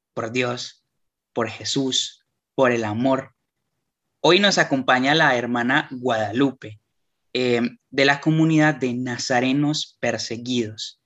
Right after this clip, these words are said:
La hermana Guadalupe tiene un libro que se les recomiendo muchísimo, que se llama Volverán las palomas.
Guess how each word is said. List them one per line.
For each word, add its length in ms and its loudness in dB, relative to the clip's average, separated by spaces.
La 120 2
hermana 320 4
Guadalupe 800 2
tiene 240 0
un 140 2
libro 380 2
que 100 -16
se 80 -8
les 180 -2
recomiendo 480 -4
muchísimo, 720 -2
que 80 -18
se 140 -6
llama 420 -2
Volverán 540 2
las 240 -4
palomas. 640 -14